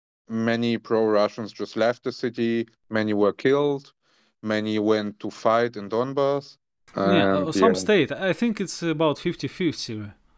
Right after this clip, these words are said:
Speaker 2: at this point, right?
Speaker 1: I'm not sure. I, I, I can't really say. It's very difficult to
Speaker 2: Yeah,
Speaker 1: estimate.
Speaker 2: it is, it is.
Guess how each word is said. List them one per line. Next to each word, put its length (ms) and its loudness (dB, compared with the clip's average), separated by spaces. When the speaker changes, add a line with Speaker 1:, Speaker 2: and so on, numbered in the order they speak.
Speaker 2:
at 120 -6
this 220 -2
point, 580 -8
right? 320 -4
Speaker 1:
I'm 180 -2
not 140 -2
sure. 200 -6
I, 100 -10
I, 160 -2
I 40 2
can't 300 -2
really 180 -8
say. 280 -4
It's 240 -6
very 320 0
difficult 460 -8
to 80 -10
Speaker 2:
Yeah, 60 -8
Speaker 1:
estimate. 500 -2
Speaker 2:
it 200 -4
is, 220 -4
it 120 -8
is. 240 -12